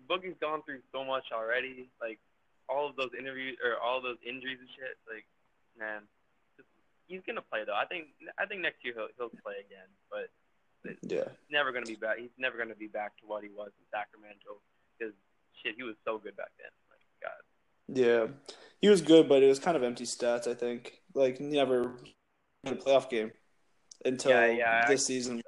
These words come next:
Speaker 1: with that. Yeah, I, he was, he was really good, but he,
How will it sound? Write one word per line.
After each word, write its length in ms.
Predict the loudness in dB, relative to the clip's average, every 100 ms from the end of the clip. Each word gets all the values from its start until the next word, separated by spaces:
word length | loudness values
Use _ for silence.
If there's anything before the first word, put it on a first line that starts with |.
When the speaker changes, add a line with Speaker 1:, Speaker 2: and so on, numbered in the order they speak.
| -4
Speaker 1:
with 200 | -2 -2
that. 100 | -4 -8 -16 -18 -18 _ _ -14 -14 -18 _ _ _ _ _
Yeah, 160 | 0 2
I, 240 | 4 2 0 -10 _
he 60 | -6
was, 100 | -6
he 120 | -2
was 160 | -2 -2
really 200 | -2 -2
good, 240 | -2 -4 -4
but 220 | -8 -8 _ _ _ -12
he, 180 | -12